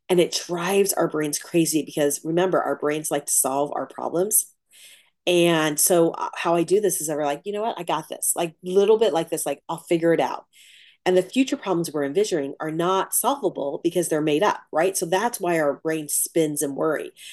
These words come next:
because it is unsolvable. So how I get out of it is I focus on today. Like, what are the problems am I facing today? Like, what is the next best thing I need to do?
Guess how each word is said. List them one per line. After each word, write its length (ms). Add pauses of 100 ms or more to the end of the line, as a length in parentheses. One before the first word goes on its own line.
(140)
because 300
it 180 (140)
is 320
unsolvable. 800 (400)
So 340
how 240
I 80
get 160
out 180
of 100
it 100
is 120
I 80
focus 360
on 100
today. 460 (420)
Like, 180
what 200
are 80
the 80
problems 500
am 140
I 80
facing 320
today? 400
Like, 180
what 200
is 160
the 140
next 300
best 220
thing 160
I 60
need 160
to 80
do? 400